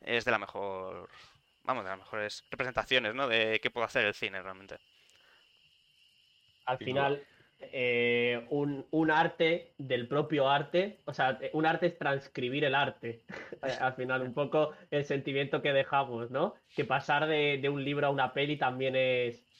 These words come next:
Speaker 2: Es una tarea artística muy difícil
Speaker 1: Sí.
Speaker 2: y que ojalá, ojalá nos caiga alguna vez alguien de Hazme Hueco.
Speaker 3: Yo
Speaker 2: ¿Quién
Speaker 3: también.
Speaker 2: sabe?
Speaker 1: Uf.
Speaker 2: ¿Quién
Speaker 3: Yo
Speaker 2: sabe? Yo me veo siendo director de cine y re-, viéndome que con DiCaprio de copas.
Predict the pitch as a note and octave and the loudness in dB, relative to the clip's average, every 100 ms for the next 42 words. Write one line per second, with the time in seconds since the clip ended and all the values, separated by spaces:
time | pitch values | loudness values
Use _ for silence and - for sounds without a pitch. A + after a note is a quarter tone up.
0 | - - D#3+ D#3 D#3 D3+ C3+ C#3+ C3+ A#2+ | -20 -6 -4 2 2 4 2 2 0 -2
1 | C3+ - C#3 C3+ B2 C3+ C#3+ B2+ B2 B2+ | -10 -8 -2 -2 0 0 0 0 -2 -6
2 | - E3 G#3 G#2+ F#2 F2+ - C3 C3+ B2+ | 0 0 2 -4 -6 -10 -8 -4 0 0
3 | - B2+ C3+ C#3+ C#3+ C#3+ C#3 - D3 C#3+ | 2 2 4 4 6 6 4 2 -2 0
4 | F3+ A3+ - C#3 F3 D#3+ B2+ C3 B2 C3+ | 0 0 -2 0 2 2 2 0 2 2
5 | C3 B2+ B2 B2 B2 A#2 A#2 A2+ G#2+ _ | 2 0 -2 -4 -4 -4 -4 -6 -10 _
6 | _ _ _ - B2+ C3+ - C#3 D3 C3 | _ _ _ -6 -2 0 0 0 2 0
7 | C3 _ _ - B2+ G#2 - - C3 C3+ | -2 _ _ -8 -6 -6 -10 -4 -4 0
8 | D3 D3 C3+ C#3 - A#3+ - - D3 C#3+ | 0 0 -4 -8 -4 -2 -2 -2 2 4
9 | D3 D3+ D#3 C#3+ D#3+ F3 E3+ D3 C#3+ C#3 | 6 6 4 4 6 6 4 0 2 4
10 | C#3 C3+ C#3 B2+ B2+ D3 D#3 C3+ B2+ B2+ | 2 4 2 4 0 0 2 2 0 -2
11 | B2+ A#2+ C3 B2 B2+ C#3 C3+ C3 B2 B2 | -4 -6 -14 -6 -2 0 0 0 0 -2
12 | A#2+ A#2+ C#3+ C#3+ C3 A#2+ A#2+ F3 F3+ A#2 | -2 0 0 2 -2 -2 0 0 0 -4